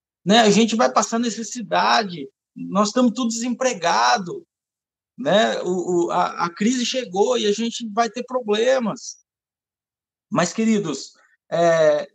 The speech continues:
esse homem, apesar desse relatório,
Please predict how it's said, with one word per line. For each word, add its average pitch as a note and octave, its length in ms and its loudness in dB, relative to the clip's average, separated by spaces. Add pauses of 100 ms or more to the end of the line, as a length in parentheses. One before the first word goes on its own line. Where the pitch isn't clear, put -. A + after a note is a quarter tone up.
esse G#3+ 360 -2
homem, G#3+ 460 0 (500)
apesar G3 840 -6 (340)
desse F3+ 720 -10
relatório, E3+ 840 -2